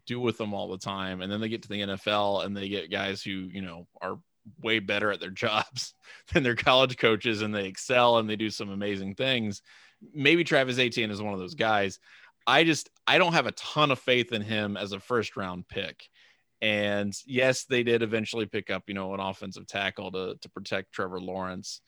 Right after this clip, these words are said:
Um, I just think they're all over the place. And I don't,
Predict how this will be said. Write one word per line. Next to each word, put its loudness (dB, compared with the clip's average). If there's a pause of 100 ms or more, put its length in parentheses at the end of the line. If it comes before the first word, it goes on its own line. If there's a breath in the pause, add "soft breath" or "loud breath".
(400)
Um, 0 (200)
I 0
just 0
think -2
they're -6
all -4
over -8
the -10
place. -10 (220)
And -2 (260)
I -2
don't, -4